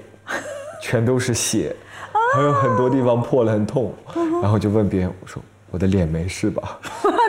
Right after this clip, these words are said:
Speaker 2: 一句就是问其他人。
Speaker 1: <laughs> 人家还行吧？我说：“我是演员。”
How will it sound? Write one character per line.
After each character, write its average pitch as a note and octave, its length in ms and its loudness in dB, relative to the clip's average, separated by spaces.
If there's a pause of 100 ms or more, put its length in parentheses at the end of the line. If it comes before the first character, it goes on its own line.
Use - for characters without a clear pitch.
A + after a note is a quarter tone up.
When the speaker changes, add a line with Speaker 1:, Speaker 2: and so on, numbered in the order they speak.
(340)
Speaker 2:
一 A4+ 40 -2
句 G4+ 160 4
就 F#4+ 160 4
是 G4 160 4
问 E4+ 280 4
其 F4 160 2
他 D4 160 2
人。 B3+ 160 0 (100)
Speaker 1:
<laughs> D5 80 2
人 C#3 140 6
家 - 100 6 (1700)
还 - 160 -6
行 F2 260 -2
吧？ D#2+ 180 -4 (420)
我 G#2+ 140 -2
说 A#2 280 0 (420)
：“我 A#2 140 0
是 C3 180 2
演 A2+ 260 2
员。” F#2 240 0